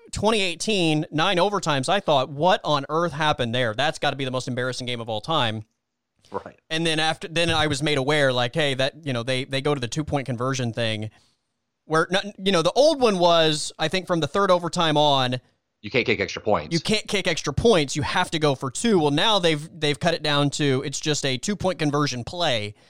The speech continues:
Speaker 1: So one team
Speaker 2: Yeah, I don't
Speaker 1: gets
Speaker 2: like that.
Speaker 1: a snap to score, and then the other team gets a snap to score. And it's, uh, that's it. So I guess they do that after the second overtime now.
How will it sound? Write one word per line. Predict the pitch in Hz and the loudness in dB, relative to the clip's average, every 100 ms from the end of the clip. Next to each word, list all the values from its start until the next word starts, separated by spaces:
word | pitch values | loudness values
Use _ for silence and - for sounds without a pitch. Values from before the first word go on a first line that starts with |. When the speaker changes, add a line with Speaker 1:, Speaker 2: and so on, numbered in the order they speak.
| _ - | _ -6
Speaker 1:
So | - | -2
one | 151 185 | 2 2
team | 190 190 | 2 0
Speaker 2:
Yeah, | |
I | |
don't | 160 | 0
Speaker 1:
gets | 160 | -2
Speaker 2:
like | 156 | -4
that. | 180 | -4
Speaker 1:
a | 185 | -2
snap | - 175 170 | -2 -2 -2
to | 165 | -4
score, | - 170 160 | -4 0 2
and | 156 | 2
then | 151 | 2
the | 147 | 2
other | 147 139 | 0 -2
team | 139 143 131 | -4 -4 -2
gets | 123 - | -2 -4
a | 147 | -6
snap | 131 - 120 | -4 -2 -4
to | - | -4
score. | 113 120 107 101 - _ _ _ _ _ _ _ _ | -8 -6 -8 -10 -14 _ _ _ _ _ _ _ _
And | 143 139 | -4 -2
it's, | 123 | -2
uh, | 143 131 | -4 -2
that's | 143 - | -2 0
it. | 160 117 _ _ _ _ _ - | -2 -2 _ _ _ _ _ -8
So | - 160 139 | 0 4 4
I | 151 | 2
guess | 156 180 | 0 0
they | 170 | 0
do | 156 | 2
that | 147 | 2
after | 139 135 | 0 -2
the | 120 | -4
second | - 139 131 | -2 -2 -2
overtime | 117 107 101 104 | -4 -6 -8 -10
now. | 101 - 117 | -14 -16 -18